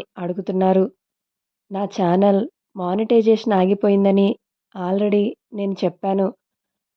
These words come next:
ఛానల్ నుంచి ఎటువంటి మనీ రాకపోయినా కేవలం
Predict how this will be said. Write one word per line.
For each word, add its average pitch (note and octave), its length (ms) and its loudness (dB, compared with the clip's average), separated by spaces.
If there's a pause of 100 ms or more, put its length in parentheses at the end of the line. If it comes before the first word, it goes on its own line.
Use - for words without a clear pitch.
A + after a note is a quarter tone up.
(220)
ఛానల్ A3+ 460 0
నుంచి A#3 320 2 (520)
ఎటువంటి A#3+ 560 0
మనీ G#3 340 4
రాకపోయినా G3+ 640 2 (800)
కేవలం G#3 460 0